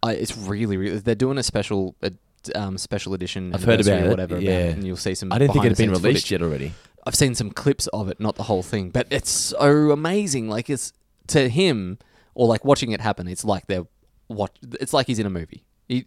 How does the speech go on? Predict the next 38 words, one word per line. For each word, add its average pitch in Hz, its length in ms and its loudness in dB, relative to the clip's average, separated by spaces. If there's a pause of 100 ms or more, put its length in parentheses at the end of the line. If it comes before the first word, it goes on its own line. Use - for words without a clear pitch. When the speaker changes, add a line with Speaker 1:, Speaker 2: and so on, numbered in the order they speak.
(160)
Speaker 1:
like, 113 220 -8
he's, 104 400 -8
he's 135 320 0 (100)
as 117 220 0
big 101 420 -2
as 92 200 -8
what 95 160 -4
the 98 60 -10
character 90 360 -8
ends 87 140 -6
up 87 40 -4
Speaker 2:
It's 104 60 -6
like 110 100 6
Speaker 1:
being 92 60 -4
Speaker 2:
watching 104 200 6
a - 20 4
Speaker 1:
drawn 92 120 4
Speaker 2:
real 95 100 6
Speaker 1:
as. 90 60 4
Speaker 2:
genie. 78 400 -2
Speaker 1:
Yeah, 117 200 -2 (140)
it's - 60 -14
Speaker 2:
Yeah. - 100 -6
Speaker 1:
very 95 120 -2
cool. - 260 -12
We 143 140 4
then 180 200 0
get 214 200 -2
Homer 220 420 2 (800)
giving 180 220 6
Speaker 2:
Quite 185 180 10
Speaker 1:
some 170 140 6
Speaker 2:
sensible. 185 240 2
Speaker 1:
genuinely 120 520 2
good 202 280 -4
marriage 320 440 -4
Speaker 2:
Yeah. 117 140 2
Speaker 1:
advice. - 300 0